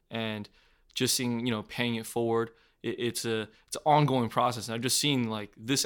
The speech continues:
actually works over a long period of time.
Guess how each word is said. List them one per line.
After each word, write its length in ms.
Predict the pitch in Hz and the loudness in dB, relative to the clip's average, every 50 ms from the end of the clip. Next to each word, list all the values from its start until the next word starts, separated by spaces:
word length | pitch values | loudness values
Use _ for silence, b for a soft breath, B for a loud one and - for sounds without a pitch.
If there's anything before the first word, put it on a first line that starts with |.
| - | 0
actually 420 | - 120 120 - - - - 113 110 | 0 0 0 0 -4 -8 -6 -6 -6
works 440 | 107 110 117 113 104 - - - - - | -6 -4 -6 -6 -6 -6 -10 -10 -8 -2
over 320 | 127 135 131 123 131 123 117 | 0 0 0 2 0 0 0
a 80 | 113 | 0
long 400 | 110 110 113 117 120 123 123 123 | -2 0 0 0 0 0 0 -4
period 240 | 120 - 127 117 107 | -6 -6 -8 -8 -8
of 80 | 104 - | -8 -12
time. 380 | - - 113 113 110 110 107 | -8 -6 -6 -6 -6 -8 -10